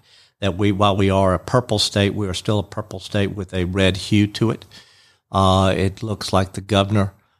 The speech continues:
uh, is in pretty good shape. I think he was up by about seven points, uh, and his favorable rating was,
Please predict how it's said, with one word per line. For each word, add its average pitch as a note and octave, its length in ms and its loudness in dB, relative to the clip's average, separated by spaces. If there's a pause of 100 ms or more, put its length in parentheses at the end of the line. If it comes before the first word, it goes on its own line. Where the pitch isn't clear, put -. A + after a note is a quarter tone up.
(140)
uh, F#2+ 460 2
is F#2 240 -2
in F2+ 160 0
pretty - 400 -10 (140)
good F#2+ 180 0
shape. G#2 460 2
I E2 160 -2
think F#2 240 -4
he G2+ 80 -6
was F#2 120 -4
up F#2+ 120 -2
by F#2+ 100 -2
about G2 220 -4
seven G2+ 420 0
points, - 560 -2 (460)
uh, F2 260 0
and F2+ 300 0
his F#2 320 2
favorable G2 640 0 (160)
rating G2 420 0
was, F#2 240 -4